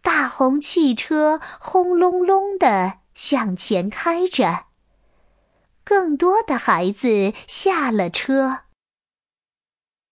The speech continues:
渐渐的，人越来越少，最后，车上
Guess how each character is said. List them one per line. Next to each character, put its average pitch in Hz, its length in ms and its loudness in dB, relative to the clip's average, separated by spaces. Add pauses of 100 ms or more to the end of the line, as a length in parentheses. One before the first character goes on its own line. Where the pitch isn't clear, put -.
(480)
渐 339 320 2
渐 339 440 2
的， 226 400 0 (400)
人 277 440 2 (220)
越 392 380 4
来 220 280 0
越 269 300 4
少， 175 640 0 (920)
最 226 320 0
后， 262 640 0 (920)
车 220 260 0
上 202 460 2